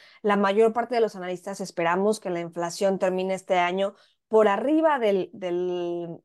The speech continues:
del target que tiene Banxico, que incluso tiene un rango entre dos y cuatro por ciento.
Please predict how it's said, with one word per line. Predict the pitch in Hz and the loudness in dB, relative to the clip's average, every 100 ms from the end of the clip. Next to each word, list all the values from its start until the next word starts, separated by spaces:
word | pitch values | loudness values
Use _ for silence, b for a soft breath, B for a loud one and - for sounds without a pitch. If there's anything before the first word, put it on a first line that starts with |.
| - | -8
del | 196 185 | -2 -2
target | 175 220 254 226 | 2 0 0 -6
que | 180 | -8
tiene | 180 180 | -8 -6
Banxico, | 175 160 - 170 - 311 | -6 -8 -8 -10 -2 0
que | 285 | 0
incluso | 175 180 190 | -4 -6 -6
tiene | 180 180 | -4 -4
un | 180 | -2
rango | 180 175 190 | -2 -2 -2
entre | 190 175 | -4 -4
dos | 170 175 | -4 -4
y | - | -2
cuatro | 175 165 170 | -2 -2 -4
por | 220 | -10
ciento. | 214 165 170 214 | -10 -8 0 0